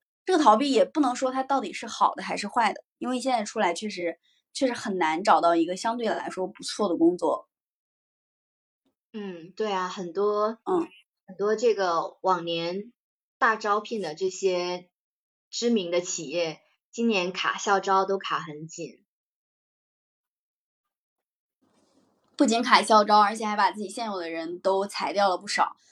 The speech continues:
Speaker 1: 特别是以前大家非常想要进的B A T，互联网三大巨头，然后今年基本上也都在不停地裁员当中，包括很多的实，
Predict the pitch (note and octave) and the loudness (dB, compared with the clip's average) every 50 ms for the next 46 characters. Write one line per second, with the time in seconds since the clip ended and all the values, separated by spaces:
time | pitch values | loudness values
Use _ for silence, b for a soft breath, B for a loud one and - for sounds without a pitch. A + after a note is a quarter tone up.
0 | _ _ _ - - A#3+ A3 A3+ B3 B3 G#3 F3+ F3+ G3 F3 F3 F3+ G#3 G#3+ G#3+ | _ _ _ 4 6 6 6 6 4 -2 -4 -4 -2 -2 -2 0 2 2 2 4
1 | A3 - A3 A#3 A#3 B3 G3+ F#3+ G3+ G3+ E3+ A#2+ E3 F#3+ - A3 G#3 F3+ D3+ - | 4 2 2 2 0 0 0 0 0 0 -2 0 -2 -2 -2 -2 -4 -4 -4 -4
2 | G3 G3 G3+ G#3 G#3+ - - - - - _ _ _ _ _ _ _ _ _ - | -2 -2 -2 -4 -4 -6 -8 -8 -8 -10 _ _ _ _ _ _ _ _ _ 0
3 | A#3 G#3+ G3 G3 G3 F3 - - - G#3 G#3 G3+ F3+ F3+ - F3+ F3+ - E3+ C#3+ | 2 4 6 6 6 4 2 0 -6 -4 0 0 0 0 -2 -6 -10 -10 -10 -12
4 | - - _ _ _ _ _ _ _ _ _ - - F#3 F#3 F#3 G3 - G#3+ A3+ | -12 -14 _ _ _ _ _ _ _ _ _ -6 0 4 4 4 4 4 4 4
5 | G#3+ G#3 G3 G#3 - A#3+ A#3+ A#3+ A3+ G3+ F3+ E3+ E3 E3 F3 F3+ F3+ - - A#3 | 6 4 4 0 -4 -10 -8 -6 -4 -4 -2 -2 -4 -4 -6 -8 -8 -6 -2 0
6 | A3+ G#3+ F3 - G3 - G3+ G3 F#3+ F#3 E3+ D3 D#3 F#3 G3 G3+ G#3 A3 G3+ F#3 | 0 0 0 0 0 2 2 2 4 2 0 0 0 -2 -2 0 4 8 8 8
7 | F#3 - - G#3+ - G3 F3 F3 F3+ - - - F#3 F3+ F3+ E3 F3 F#3 F3+ F3 | 6 4 -2 -4 -2 -2 -4 -4 -4 -6 -8 -8 -6 -6 -6 -6 -2 0 0 -2
8 | F#3 F#3 - F#3 F3 F3 F3 E3+ _ _ _ _ _ _ - A3 A#3+ A#3+ A#3+ C4 | -2 -4 -4 -2 -2 -2 -4 -4 _ _ _ _ _ _ 4 6 6 6 4 0
9 | A#3 G#3 F#3+ F3+ E3 D#3+ - F3+ F#3 G3 G3 G3 F#3 F#3 F3 E3+ E3 D#3 D3+ D3+ | 0 0 0 -2 -4 -4 -4 -4 -2 -2 -2 0 -2 -2 0 0 0 -2 -2 -4
10 | F3+ - - - - - D#3+ | -6 -6 -8 -8 -8 -8 -8